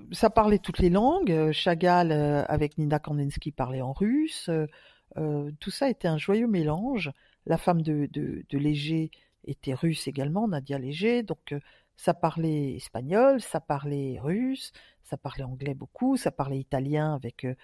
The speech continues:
Adami ou d'autres artistes. Voilà, et tout ça, on arrivait à, à, à vivre au milieu de tout ça, euh, pas du tout en étant traités comme des enfants, c'est ça qui était merveilleux.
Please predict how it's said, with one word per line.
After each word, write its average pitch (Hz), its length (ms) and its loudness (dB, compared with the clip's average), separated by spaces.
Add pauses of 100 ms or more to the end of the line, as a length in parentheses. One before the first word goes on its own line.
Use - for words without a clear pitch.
(240)
Adami 143 560 -2
ou 143 120 -6
d'autres 127 500 -8
artistes. - 440 -4 (520)
Voilà, 185 280 8
et 233 100 4
tout - 180 2
ça, 285 240 8 (100)
on 320 60 6
arrivait 247 400 8
à, 226 240 6 (280)
à, 196 200 6
à 208 160 6
vivre 254 340 4
au 254 60 6
milieu 220 260 6
de 220 60 -2
tout - 160 -4
ça, 240 460 2 (440)
euh, 196 60 8 (100)
pas 302 160 10
du 285 160 6
tout - 200 4
en 240 180 6
étant 202 240 2
traités 190 420 2
comme 180 180 0
des 170 200 2
enfants, 175 400 0
c'est - 140 4
ça - 140 4
qui 170 120 -8
était - 120 -6
merveilleux. 175 600 -2